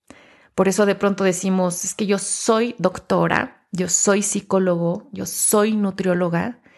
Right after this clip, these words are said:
Em, y además, como estamos en esta sociedad que da estatus y privilegio a las personas que tienen una profesión, yo creo que más en la salud,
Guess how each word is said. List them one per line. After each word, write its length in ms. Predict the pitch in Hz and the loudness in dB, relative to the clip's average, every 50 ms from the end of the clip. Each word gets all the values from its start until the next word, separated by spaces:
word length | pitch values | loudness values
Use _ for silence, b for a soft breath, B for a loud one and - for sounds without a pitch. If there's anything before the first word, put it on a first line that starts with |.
| B B B B B B B B B B B B _ _ _ _ | B B B B B B B B B B B B _ _ _ _
Em, 880 | - 202 190 190 185 185 180 180 175 175 175 175 170 175 175 180 214 208 - _ _ _ _ _ _ _ _ _ _ _ _ _ _ - | -2 0 2 2 2 2 0 0 0 0 0 0 -2 -2 -2 -4 -6 -8 -12 _ _ _ _ _ _ _ _ _ _ _ _ _ _ 0
y 120 | 226 226 | 2 2
además, 720 | 208 185 196 202 208 240 277 262 226 233 311 359 - - - _ | 2 2 2 2 2 4 4 4 4 2 0 -2 -4 -8 -4 _
como 240 | - 190 185 185 | 0 0 2 2
estamos 400 | 185 - - 208 208 220 226 226 | 0 0 0 0 2 2 2 2
en 100 | 226 208 | 2 0
esta 220 | 196 190 190 214 214 | 0 0 0 -2 -2
sociedad 480 | - 208 202 - 190 185 180 185 185 | -2 -2 -4 0 0 2 2 0 0
que 260 | - 196 185 185 - 170 | 0 0 0 0 0 -4
da 500 | 170 165 170 190 202 214 254 277 - - - | -4 0 2 2 4 4 2 -2 -4 -4 -4
estatus 640 | 190 170 - - - 220 226 220 - - 190 170 - | -4 -4 -4 -2 -2 -2 -2 -2 -2 -4 -4 -4 -4
y 40 | 160 | -6
privilegio 720 | - - 180 175 175 170 180 202 220 - - 180 185 - - - | -4 -2 -2 0 0 2 2 0 -2 -2 -6 -8 -8 -8 -8 -4
a 100 | 180 180 | -2 0
las 200 | 175 170 170 170 | 0 0 0 -2
personas 420 | - 180 170 196 196 202 208 202 | -4 -4 -2 0 0 0 0 -2
que 100 | - 185 | -4 -6
tienen 180 | 175 202 190 196 | -4 -4 -2 0
una 160 | 196 185 185 | -2 -2 -2
profesión, 520 | - 170 165 190 170 - 185 185 180 185 | -4 -8 -6 -6 -6 -4 -4 -4 -2 -2
yo 100 | 180 180 | -2 -2
creo 140 | 175 190 185 | -2 -4 -4
que 100 | - 190 | -4 -2
más 260 | 175 170 170 170 170 | 0 0 0 0 0
en 100 | 185 175 | -2 -2
la 80 | 175 165 | -2 -2
salud, 380 | - 170 165 180 220 233 240 | -2 -2 0 0 2 2 0